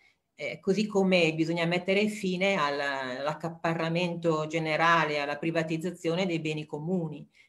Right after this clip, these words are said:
e persino a quelli essenziali per la vita, come l'acqua, che oggi viene addirittura quotata in borsa come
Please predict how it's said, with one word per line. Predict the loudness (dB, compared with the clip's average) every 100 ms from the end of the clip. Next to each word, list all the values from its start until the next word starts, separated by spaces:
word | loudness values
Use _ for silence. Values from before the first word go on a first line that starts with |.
| _
e | -10 -6
persino | -6 -2 0 0
a |
quelli | 2 2
essenziali | 0 -2 -6 -2 0 2 0 -4
per | -4 0
la | 2
vita, | 2 -2 -2 -4 -6 _ _
come | -6 0 2
l'acqua, | 2 2 -2 -4 -2
che | -2 -2 -4
oggi | -6 -4 -4
viene | -2 -2 -2 -4 -4
addirittura | -6 -6 -4 -2 -2
quotata | -2 -4 -4 -4
in | -6
borsa | -4 -4 -6 -8 -10
come | -8 -8 -6 -6 -10